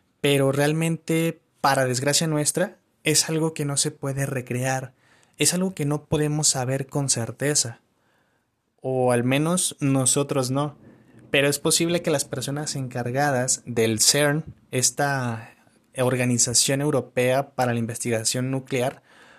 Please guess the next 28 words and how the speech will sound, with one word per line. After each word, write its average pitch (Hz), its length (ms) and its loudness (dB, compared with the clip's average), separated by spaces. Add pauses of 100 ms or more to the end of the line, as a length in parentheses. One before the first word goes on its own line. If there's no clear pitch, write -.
(120)
o 127 160 4
los 120 160 6
científicos 127 720 0
del 110 260 0
Fermilab, 117 600 0
que - 300 -6
básicamente 123 640 0
es 135 60 0
lo 131 120 2
mismo 127 440 0
pero 117 180 2
en 107 60 0
Estados 127 420 0
Unidos, 120 440 0 (440)
ya 147 160 2
hayan 175 180 2
podido 151 320 2
descubrir 139 640 0
algo 151 360 4
referente 135 480 0
a 139 40 0
estos 139 220 0
mundos 135 320 2
paralelos, 117 680 0 (440)
ya 135 280 -2
que 123 920 0 (560)
ambos 147 640 0 (760)
cuentan 143 680 -2